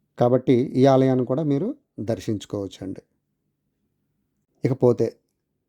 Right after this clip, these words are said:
సింగపూరమ్మ ఆలయం. అంటే ఇది సీతమ్మ దారిలో ఉందండి. అంటే ఇది లోకలే. సుమారు కాంప్లెక్స్ నుంచి మూడు, నాలుగు కిలోమీటర్ల దూరంలో ఉంటుంది. సీతమ్మ దారి అంటే బాగా పేరు పా-, పేరుగాంచిన స్థలమే అది కూడానా,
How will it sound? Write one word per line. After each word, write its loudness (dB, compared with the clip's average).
సింగపూరమ్మ 2
ఆలయం. -2
అంటే -6
ఇది -2
సీతమ్మ 2
దారిలో 0
ఉందండి. -4
అంటే -6
ఇది -2
లోకలే. -2
సుమారు 0
కాంప్లెక్స్ -2
నుంచి -4
మూడు, 2
నాలుగు 2
కిలోమీటర్ల -6
దూరంలో -4
ఉంటుంది. -4
సీతమ్మ -4
దారి 0
అంటే -4
బాగా -4
పేరు -2
పా-, -4
పేరుగాంచిన -2
స్థలమే -6
అది -6
కూడానా, -8